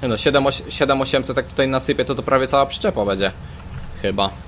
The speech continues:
Mamy... No, pół przyczepy. Siedem, no. Siedem osiemset to jest pięćdziesiąt dwa, czyli to ma,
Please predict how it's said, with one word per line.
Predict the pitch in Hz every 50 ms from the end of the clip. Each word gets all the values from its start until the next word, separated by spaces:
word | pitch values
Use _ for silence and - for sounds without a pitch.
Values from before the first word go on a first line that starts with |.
| - - - - - - - - - - - - - - - - - - - - - - - - -
Mamy... | 113 120 127 135 139 139 139 139 139 143 147 - - - - - - - - - - - - - - - - - - - - - - - - - -
No, | 123 127 135 147 151 156 156 151 151 151 147 139 - -
pół | 156 156 156 147
przyczepy. | 127 - - 120 - - 110 104 95 - 107 95 92 - - - - - - - - - - - - - - - - - - - - - - - - - - - - - - -
Siedem, | - - 127 123 123 123 120 117 - - - - - - - - - 113
no. | 120 120 117 120 120 120 120 120 117 117 110 104 - - - - - - - - - - - - - - - - - - - - - - - - - - - - - - - - - - - - - - - - - - - - - - -
Siedem | - - 143 165 165 147
osiemset | 127 - 151 143 - 160 127
to | 143
jest | 139 127 -
pięćdziesiąt | - 143 139 131 - 139 120 117
dwa, | 120 104 120 120 113 110
czyli | - - 120 -
to | - 147 139
ma, | 143 143 139 139